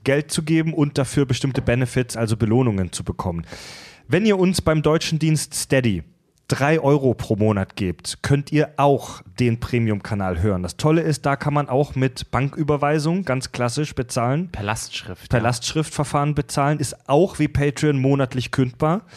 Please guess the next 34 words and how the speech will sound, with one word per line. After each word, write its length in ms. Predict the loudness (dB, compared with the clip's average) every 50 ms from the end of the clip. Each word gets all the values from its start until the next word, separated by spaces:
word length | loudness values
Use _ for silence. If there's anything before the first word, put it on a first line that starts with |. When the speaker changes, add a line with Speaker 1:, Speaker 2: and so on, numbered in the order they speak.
| -20 -20 -20 -20 -20 -20 -10 _
Speaker 1:
Ähm, 320 | 2 2 2 4 2 0 -2 -6 _ -20 -20 -20 -20 _ _ _ -12 _
Patreon 480 | 0 2 2 2 2 2 2 2 2 2
und 260 | 2 2 2 2 0
Steady 440 | -2 0 0 0 2 2 0 2 2
werden 260 | 2 2 4 2 2
jetzt 300 | 2 0 -2 -2 -2 0
parallel 540 | 2 2 4 4 4 4 4 4 4 2 4
laufen. 420 | 4 2 2 2 0 -2 -4 -2
Also 180 | -2 0 0 0
alle, 220 | 2 2 2 4
die 100 | 2 2
schon 180 | 2 2 2 2
bei 120 | 0 0
Patreon 420 | 0 0 -2 0 0 0 0 0
sind, 180 | 2 0 0 0
ihr 60 | 2 2
müsst 280 | 2 2 2 0 -2
nicht 180 | -4 -2 0 0
wechseln. 460 | 0 0 0 -2 -2 0 0 -2 -4 -8 _ _ _ _ _ _ _ _ _ _
Ja? 260 | 0 2 4 2 2 0 -6 _ _ -20 -20 -20 -20 -20 -20 -20 -20 -20 -20 -20 -20 -8 _
Aber 200 | 0 2 2 2
alle, 160 | 2 2 2 4
die 80 | 4
neu 240 | 4 6 6 4 4
dazukommen 640 | 2 2 2 0 0 0 2 2 2 2 2 2 2
wollen, 200 | 4 4 4 4
ihr 60 | 2
seid 220 | 4 2 2 2
eingeladen, 640 | 2 2 2 2 2 2 2 2 2 2 2 2 0
das 180 | 0 0 0 0
bei 160 | 0 0 0
Steady 400 | 0 0 0 0 2 2 0 -2
zu 140 | 0 2 2
machen. 480 | 4 4 2 2 2 0 0 -2 -6